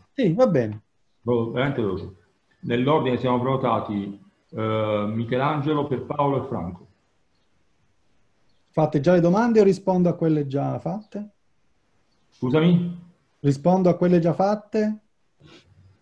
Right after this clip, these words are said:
Speaker 2: Pensavo avessi terminato di rispondere a quelle già fatte.
Speaker 1: No,
Speaker 2: Allora
Speaker 1: era quella sugli scarcerati e in
Speaker 2: Scusa,
Speaker 1: par-,
Speaker 2: vai.
Speaker 1: in parte quella su Andreotti. Ora, diciamo, nessuno ha mai immaginato che Andreotti potesse essere fra i mandanti del Falcone,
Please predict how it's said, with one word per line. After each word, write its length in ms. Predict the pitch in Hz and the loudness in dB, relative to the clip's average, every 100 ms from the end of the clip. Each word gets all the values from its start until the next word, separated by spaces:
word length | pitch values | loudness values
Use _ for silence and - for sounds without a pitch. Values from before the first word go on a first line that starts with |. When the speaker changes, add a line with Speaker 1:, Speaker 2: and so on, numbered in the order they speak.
| _ _ _ | _ _ _
Speaker 2:
Pensavo 300 | 107 107 151 | -8 0 4
avessi 260 | 160 170 170 | 6 4 4
terminato 480 | 165 170 175 185 175 | 2 4 6 6 4
di 60 | |
rispondere 380 | 165 165 170 165 | 2 4 4 6
a 20 | |
quelle 160 | 160 165 | 4 4
già 100 | 165 | 4
fatte. 160 | 165 110 | 4 6
Speaker 1:
No, 200 | 202 156 | 6 4
Speaker 2:
Allora 180 | 135 135 | 2 2
Speaker 1:
era 180 | 196 | 4
quella 300 | 196 208 208 | 6 6 6
sugli 260 | 196 196 190 | 4 4 2
scarcerati 760 | 185 190 170 - 185 185 180 175 | 2 0 0 2 4 6 4 4
e 1040 | 170 165 165 160 160 160 160 165 - - | 4 6 6 8 6 6 2 -2 -4 4
in 60 | 156 | 6
Speaker 2:
Scusa, 120 | 127 | 8
Speaker 1:
par-, 220 | 117 113 | 6 4
Speaker 2:
vai. 100 | - - - | -4 -12 -18
Speaker 1:
in 160 | - 151 | -4 2
parte 280 | 180 170 160 | 2 2 4
quella 200 | 160 160 | 6 6
su 80 | 151 | 4
Andreotti. 680 | 151 147 131 120 - 123 120 - - - | 4 4 4 2 -2 -10 -12 -20 -20 4
Ora, 360 | 175 156 151 | 6 6 4
diciamo, 320 | - 143 165 160 | -8 -2 0 4
nessuno 440 | 175 175 - 208 | 4 2 0 2
ha 60 | 180 | 4
mai 160 | 165 | 4
immaginato 440 | 160 160 156 160 156 | 4 2 2 2 2
che 100 | 147 | 0
Andreotti 420 | 143 139 139 139 | 2 2 2 -2
potesse 380 | 127 127 117 127 | -4 -6 -2 0
essere 320 | 131 131 120 | 0 0 -6
fra 160 | 113 127 | -2 -2
i 40 | |
mandanti 540 | 131 127 123 123 120 107 | 0 -2 0 0 -2 -6
del 360 | 117 113 110 | -6 -4 -6
Falcone, 560 | 104 117 110 127 120 117 | -6 -6 -4 -4 -4 -8